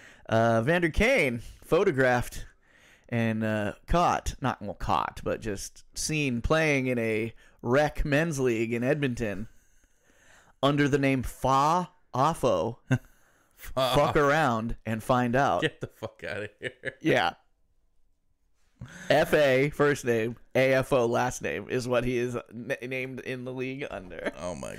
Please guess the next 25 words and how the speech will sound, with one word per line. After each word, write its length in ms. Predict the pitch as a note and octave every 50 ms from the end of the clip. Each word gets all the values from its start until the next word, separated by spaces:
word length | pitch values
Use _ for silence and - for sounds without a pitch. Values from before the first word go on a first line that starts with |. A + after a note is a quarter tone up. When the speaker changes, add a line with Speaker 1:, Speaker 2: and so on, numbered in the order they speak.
| A#2 -
Speaker 2:
God. 140 | - - -
Speaker 1:
<laughs> 60 | C5 C#5 F#5 G#5+ A5 G#5 - - - F#5 G#5+ - G5 G5+ - - - G5 - - - F#5 - F#5+ F5 - - - C#5+ C5+ B4 - -
The 180 | - D#4+ - -
perfect 520 | - C4+ F4+ G4 G#4 G4 G#4 F4+ E4 - A#3
guy. 540 | G#3+ A#3+ A#3 A3+ F#3 D3 B2+ D3 E3 - -
Speaker 2:
<laughs> 40 | -
Yeah. 160 | D#3 B2 B2
Speaker 1:
Like, 180 | G3+ A#3+ B3+ A3
what 160 | A#3+ E4 G#4 A#4+
are 20 | A#4 G4+
you 120 | F#4 D4+
doing, 440 | D#4+ D#4+ E4+ F4 E4 B3+ F#3 E3+ E3+
man? 300 | F3+ F#3 G#3+ A#3+ C#4 B3+
Speaker 2:
Yeah. 60 | B3
Speaker 1:
Like, 220 | - A#3+ A3+ F3
you're 140 | C#4 D4 D4+
a 40 | D4
prof-, 300 | D4 F4+ F4+ - - C#4+
you 220 | B3+ C#4 D4 C#4+
play 240 | G#3+ - C4+ D4+ F4
for 120 | F4+ G#4 G4+
the 120 | C#4 B3+
Edmonton 340 | C4+ C4+ C4 C#4 B3 B3 A3
Oilers. 560 | G#3 G#3+ A3 G3+ D3+ A#2+ G#2 D2+ - - -
Speaker 2:
Yeah. 300 | A#2 A#2+ B2+ A#2 A2 G#2+